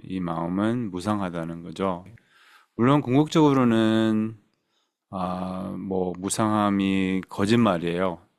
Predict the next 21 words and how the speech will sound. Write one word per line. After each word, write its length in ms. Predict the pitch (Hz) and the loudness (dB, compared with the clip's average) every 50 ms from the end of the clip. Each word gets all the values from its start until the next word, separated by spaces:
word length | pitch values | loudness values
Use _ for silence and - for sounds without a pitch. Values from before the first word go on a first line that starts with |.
| _ _ - | _ _ -12
이렇게 120 | 90 87 | -10 -10
어떻게 260 | 87 82 - 98 92 | -10 -8 -6 -6 -4
보면. 480 | 87 90 87 87 87 90 101 131 160 160 - _ - - - _ _ - - _ _ | -4 -6 -8 -8 -6 -6 -6 -6 -8 -10 -14 _ -20 -20 -20 _ _ -20 -20 _ _
아, 300 | 101 92 90 87 90 90 - | -10 -8 -6 -6 -8 -8 -4
궁극적으로는 920 | - 113 117 120 117 - - 117 113 110 104 104 98 98 98 95 95 95 90 | 0 2 2 2 2 2 2 2 4 4 2 2 2 2 0 0 0 0 0
연기도 480 | 92 92 98 101 107 110 101 104 95 | 0 2 2 2 2 2 2 2 0
다 160 | 90 92 82 85 | 0 -2 -4 -2
거짓말이에요. 880 | - 98 95 95 104 101 95 87 80 - 80 82 87 101 101 90 92 95 _ _ _ - | -2 -2 0 0 0 0 0 -2 -2 -4 -6 -6 -6 -6 -6 -8 -10 -16 _ _ _ -18
이제 140 | 98 90 87 | -14 -14 -14
궁극적으로 560 | - - 101 104 104 107 104 - 104 101 95 | -6 -2 2 2 2 2 0 -2 -2 -2 -2
연기도 420 | 90 90 95 101 104 101 98 92 87 | 0 0 0 0 0 0 -2 -2 -4
없고, 340 | 85 - _ - 90 85 85 | -4 -8 _ -6 -6 -4 -2
윤회도 380 | 95 95 95 95 95 85 98 87 | 0 0 0 0 0 -2 -4 -6
없고, 520 | 85 85 - _ - 98 117 143 160 160 - _ _ _ _ _ _ _ _ _ _ _ _ _ _ _ _ _ | -6 -8 -12 _ -4 -4 -4 -2 -4 -8 -12 _ _ _ _ _ _ _ _ _ _ _ _ _ _ _ _ _
다 320 | - 92 85 85 90 90 | -14 -12 -10 -8 -8 -8
이제 400 | 87 87 78 85 80 78 80 85 - | -8 -10 -10 -10 -10 -10 -12 -14 -10
거짓말인데, 880 | - - 101 98 107 107 104 95 87 90 85 87 92 104 117 127 143 147 - _ _ _ _ _ _ _ - _ - | -4 -4 0 0 2 2 2 0 0 -2 -4 -2 0 0 0 0 -2 -6 -12 _ _ _ _ _ _ _ -20 _ 0
궁극적인 480 | 110 117 123 123 - - 117 104 101 90 | 2 4 4 2 0 -2 0 0 0 0
입장에서는. 680 | 85 - 101 95 90 90 85 - - 78 80 80 - - _ _ _ _ _ _ _ _ _ | -2 -2 -4 -4 -4 -4 -6 -8 -10 -12 -14 -14 -16 -20 _ _ _ _ _ _ _ _ _
그렇지만 480 | - 104 - 113 117 120 120 123 123 | -10 -4 0 2 4 4 4 2 0
상대적으로는 1120 | 117 - 120 127 127 139 135 123 120 104 101 95 90 92 - - 110 120 123 127 123 117 - | -2 -2 -2 0 2 2 2 2 2 0 0 -2 -4 -4 -6 -6 -6 -6 -4 -6 -6 -8 -8